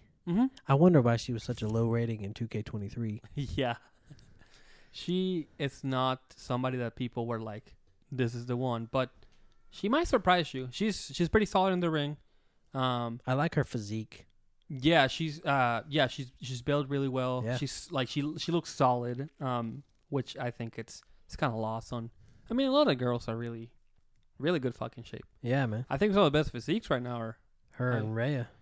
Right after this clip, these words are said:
Speaker 1: I mean, Rhea Ripley, uh, of course. Uh, Bianca is in great shape.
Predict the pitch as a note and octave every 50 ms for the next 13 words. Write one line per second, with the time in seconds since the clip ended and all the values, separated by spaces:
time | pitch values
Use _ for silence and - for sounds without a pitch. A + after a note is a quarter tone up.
0 | - - _ - - - B2+ C#3+ C#3+ C3 C#3+ E3 D#3+ B2+ C#3+ D#3+ - - D#3+ D#3+
1 | E3 D#3+ D#3 C3 A#2+ A#2 A#2+ - - - C#3 C3+ B2+ - - - - B2+ A#2+ A#2
2 | A2+ A2 - C3 B2 A#2 B2+ D3 - - D3 C#3 C3 - - C3 B2 B2+ B2 B2
3 | - - B2+ A#2+ B2 B2 - -